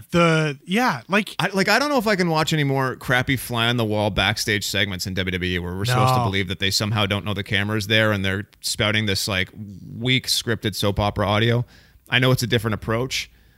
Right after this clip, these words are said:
Speaker 2: but the way they have c-, totally, you know, shied away from doing any of that stuff. It's just wrestling and promos, and then if they're gonna focus on the characters,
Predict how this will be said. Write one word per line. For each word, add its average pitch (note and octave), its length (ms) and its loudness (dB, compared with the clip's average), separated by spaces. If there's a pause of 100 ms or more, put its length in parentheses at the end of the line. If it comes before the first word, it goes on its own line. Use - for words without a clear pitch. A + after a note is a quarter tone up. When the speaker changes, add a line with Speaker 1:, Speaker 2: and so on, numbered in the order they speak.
(100)
Speaker 2:
but - 140 -4
the B2 60 -2
way D3 180 4
they D#3 160 4
have A2 240 0 (240)
c-, - 160 -6
totally, C#3 640 2 (480)
you B2+ 100 -2
know, G2 300 0 (180)
shied C3 300 2
away A#2 160 2
from G#2+ 140 -2
doing G2+ 200 0
any A#2 220 2
of G#2+ 80 4
that E2+ 180 -2
stuff. - 280 -6
It's F2 100 -8
just B2 220 -2
wrestling A#2 440 2
and G#2+ 160 -4
promos, G2+ 460 0
and G#2 140 -6
then G2+ 100 0
if G2 120 -4
they're A2+ 120 0
gonna A#2+ 180 0
focus C3 380 -2
on G#2+ 160 -2
the G2 80 -4
characters, G#2+ 580 -2